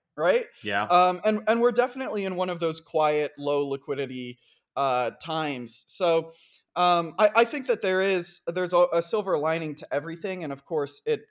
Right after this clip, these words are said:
Speaker 1: comes out most clearly in hindsight, right? Uh, we
Speaker 2: Yeah.
Speaker 1: definitely felt that way, uh, you know, a year and a half, two years ago. So something
Speaker 2: Agreed.
Speaker 1: to keep in mind a-, as we go through this. Uh, we do have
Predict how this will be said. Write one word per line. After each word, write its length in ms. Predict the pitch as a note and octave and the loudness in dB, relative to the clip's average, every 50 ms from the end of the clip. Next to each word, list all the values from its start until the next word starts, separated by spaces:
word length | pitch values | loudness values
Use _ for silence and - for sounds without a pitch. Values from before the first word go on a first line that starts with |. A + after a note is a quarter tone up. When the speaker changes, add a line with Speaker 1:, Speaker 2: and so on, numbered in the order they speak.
| _ | _
Speaker 1:
comes 300 | - E3+ E3 D#3 D3 C#3+ | -10 -8 -6 -6 -4 -2
out 220 | D3+ C#3+ C#3+ C3+ - - _ - - _ _ _ _ _ _ E3 | 0 0 0 0 -2 -8 _ -20 -20 _ _ _ _ _ _ -6
most 400 | F3+ F#3 F#3+ F#3+ F3 F3 - - | 0 2 4 4 4 2 -2 -10
clearly 540 | - E3+ D#3+ D#3+ E3 D#3+ D3+ C#3+ C3+ - | -8 -6 -4 -2 -2 -2 -2 -4 -6 -6
in 140 | - C3+ A#2 | -8 -8 -10
hindsight, 640 | A2+ - B2+ C3 C3+ C3 C#3 - - - F#2+ G2 - _ _ _ _ - | -8 -8 -6 -6 -6 -6 -8 -10 -8 -8 -8 -10 -10 _ _ _ _ -8
right? 260 | C#3 C3+ C3+ D3+ D3 - - - - _ _ _ - | -4 -2 -2 -2 -4 -6 -12 -20 -20 _ _ _ -4
Uh, 160 | C#3+ C#3+ C#3 C#3 | -2 -2 -2 -2
we 100 | C#3+ C#3 | 0 0
Speaker 2:
Yeah. 80 | D3+ | 0
Speaker 1:
definitely 260 | C#3 - E3+ D3+ D3 | 0 -2 -4 -8 -8
felt 240 | C#3 - C#3 B2+ B2+ | -6 -6 -6 -6 -4
that 180 | C3 C3 A2+ - | -4 -4 -4 -4
way, 300 | C#3 C3 B2 B2 B2 - | -4 -4 -2 -4 -4 -4
uh, 120 | - C3 - - | -6 -6 -8 -8
you 140 | C3 C#3 B2 | -12 -12 -12
know, 100 | B2+ B2 | -10 -10
a 60 | B2 | -12
year 280 | A2+ D3 C#3 C#3 C3+ | -10 -10 -8 -6 -6
and 100 | B2+ B2+ | -6 -6
a 20 | C3+ | -8
half, 180 | C#3 B2+ - | -10 -12 -12
two 140 | - - D3 | -12 -14 -14
years 320 | B2+ B2+ C3 C3+ C3+ C3+ C#3 | -12 -10 -10 -10 -12 -10 -10
ago. 240 | B2+ B2 A2+ A#2 A#2 _ _ _ | -8 -8 -8 -8 -10 _ _ _
So 320 | - - - D3 C#3 C3+ - - - - - - _ _ _ | -10 -4 -2 -2 -2 -4 -8 -16 -20 -20 -20 -20 _ _ _
something 340 | - - B3+ B3 G#3+ C#4+ A#3 | -2 0 0 0 0 -2 0
Speaker 2:
Agreed. 140 | - B2 A#2+ | 0 0 -2
Speaker 1:
to 40 | - | -2
keep 140 | A3 - | -4 -2
in 140 | - E3+ D#3+ | -2 -2 0
mind 420 | D#3 D#3 E3 F3 E3 D3+ C#3+ C3+ D3+ - | 0 -2 -2 -2 -2 -4 -6 -8 -6 -4
a-, 240 | C#3+ C#3+ C3 - D3 | -2 -2 -2 0 0
as 220 | D#3 D3+ D3 D3 | 0 0 0 -4
we 100 | D3 D3 | -8 -8
go 220 | C#3 C#3 D#3 C#3+ C#3+ | -4 -2 -2 -2 -2
through 260 | C#3+ - D3 C#3+ D3+ | -4 -8 -10 -10 -6
this. 340 | C#3+ D3 C3+ C3 - - - - - | -4 -4 -4 -4 -6 -10 -14 -8 -4
Uh, 200 | C#3+ C#3 C#3 C3+ | -2 -2 -2 -2
we 160 | D3 E3+ F3 | -4 -6 -10
do 300 | E3+ - E3 E3+ F#3 G3+ | -8 -4 -2 -2 -2 -2
have 400 | G3 F3+ D#3+ D#3 D3+ D3 C#3+ C#3 | 0 2 2 4 4 2 0 -2